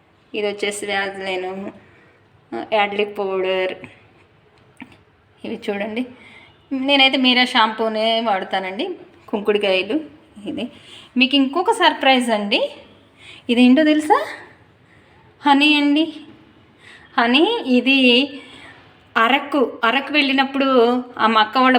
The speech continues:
బాబు వాళ్ళు అరకు వెళ్ళారండి. అక్కడ ప్యూర్ హనీ అండి, ఇది తేనె. దీన్ని రోజు,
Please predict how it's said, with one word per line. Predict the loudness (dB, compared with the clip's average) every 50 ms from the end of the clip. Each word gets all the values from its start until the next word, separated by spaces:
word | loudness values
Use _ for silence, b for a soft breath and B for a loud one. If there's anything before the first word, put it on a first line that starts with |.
| 4 2
బాబు | 2 2 2 2
వాళ్ళు | 2 2 2 0 2 2 4 2
అరకు | 2 0 0 -2
వెళ్ళారండి. | -2 -2 -2 -4 -4 -6 -4 -2 0 0 0
అక్కడ | 0 -2 -4 -4 -8
ప్యూర్ | -8 -4 -2 0 0 0 0 2 2 2 2 2 0 -2 -6 -16 -20 -20 -20 -20 _ _ -4 -2
హనీ | -2 0 0 0 -2
అండి, | -2 -2 -4 -4 -4 0
ఇది | 2 2 2 2 0 0
తేనె. | 0 0 0 0 -2 -2 -2 -2 -2 -6 B B B B B B B -2 0
దీన్ని | 2 4 6 6 6 6 4 4 2 0 0 2 4 6
రోజు, | 8 8 8 8 6 4 4 4 4